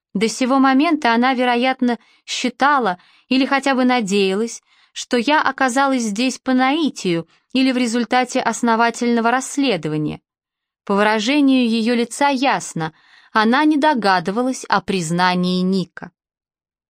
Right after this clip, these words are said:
Разглядывая ее острый подбородок, запоминая линии ее угловатого личика, вдруг понимаю, что не смогла бы ей позвонить и уж точно не сидела бы здесь напротив нее,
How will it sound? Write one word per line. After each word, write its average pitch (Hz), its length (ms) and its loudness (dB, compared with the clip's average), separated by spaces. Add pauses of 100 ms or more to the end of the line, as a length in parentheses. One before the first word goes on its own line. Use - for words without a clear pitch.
(100)
Разглядывая 233 800 0
ее 220 460 0
острый 226 440 -2
подбородок, 220 760 -2 (460)
запоминая 254 720 2
линии 240 560 2
ее 208 340 0
угловатого 220 760 0
личика, 220 640 -2 (340)
вдруг 233 400 -2
понимаю, 277 640 2
что - 200 -4
не 226 140 2
смогла 233 540 0
бы 226 140 -2
ей 220 220 -2
позвонить 240 800 0 (240)
и 220 100 -2
уж 226 220 -2
точно 233 380 0
не 262 140 4
сидела 240 500 0
бы 180 120 -2
здесь 170 320 -2
напротив 175 560 -4
нее, 175 420 -2